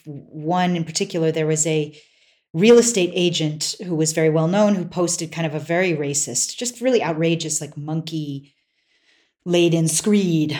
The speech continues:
on Facebook. And she was stripped of her license. She was actually charged with, with something, but there was a lot of kind of self-policing w-, among Black South Africans to not be horribly rude to her,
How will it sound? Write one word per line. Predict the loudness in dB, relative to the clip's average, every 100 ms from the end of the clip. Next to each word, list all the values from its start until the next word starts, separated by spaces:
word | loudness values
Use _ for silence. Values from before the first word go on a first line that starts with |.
| -6
on | -6
Facebook. | -2 -4 -4 -8 -14 -12
And | -6 -2 -2 -2 -2 -4 -8 -20 _ _ -4
she | 2 4
was | 4
stripped | 2 -2 0 0
of | 2
her | 4
license. | 6 6 4 2 2
She | -2
was | -2
actually | -4 -4 -6
charged | -2 2 2 2 0 -2 -4
with, | -4 -4 -8 -20 _ _ _ _ _ _ _ _
with | -4
something, | -2 -2 -2 -4 -4
but | 0
there | 4
was | 4
a | 4
lot | 4 4
of | 2
kind | 2 2
of | 0 -6 -18 _ _ _ _ _ -20 _ -2
self-policing | 2 2 2 2 2 2 0
w-, | -2
among | -2 -2 0
Black | -2
South | -2 -2
Africans | -2 -4 -4 -2 -2
to | -2 -2 -2 -4 -12 _ _ _ _
not | -2 0 2 0 0 -2 -4 -10 _ _ _ _ _ _ _
be | 0 0 0 -2 -4 -8
horribly | 2 6 6 6 2 -2
rude | -2 -2 -4
to | -6
her, | -8 -16 -20